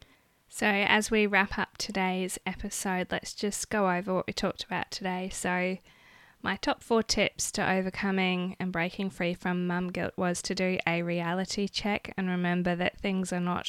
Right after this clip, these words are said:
always as they seem on social media. Um, tip number two was to question whether or not you are experiencing conviction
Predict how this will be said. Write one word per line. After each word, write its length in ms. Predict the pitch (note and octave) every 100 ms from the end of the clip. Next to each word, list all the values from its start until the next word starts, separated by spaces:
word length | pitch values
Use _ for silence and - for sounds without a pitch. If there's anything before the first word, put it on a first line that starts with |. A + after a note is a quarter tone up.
| -
always 400 | A3 B3 A#3 A3+
as 140 | A3
they 180 | G#3+ G3
seem 460 | F#3 - G3+ F#3+ G3+ G3
on 160 | F3+
social 460 | - F3+ E3+ - F#3
media. 520 | F3+ F3 E3 E3+ - - _ _ - - - _ _ -
Um, 300 | F3+ F3+ - -
tip 220 | - -
number 260 | G#3 G3
two 460 | F3+ - G#3+ G3 F#3
was 360 | F#3+ F#3+ F#3 -
to 600 | G3+ F#3+ F3+ F3+ F3+ - _ _
question 800 | - G#3 G3+ - - C4 C4 D#4+
whether 400 | B3 G3 G3+ F#3+
or 100 | F#3+
not 220 | F#3 F#3 -
you 160 | F#3+
are 120 | F3+ F3
experiencing 800 | - - F#3+ F#3 G3+ - F#3 F#3
conviction 920 | - F#3 E3+ F3+ - - A#3+ C#4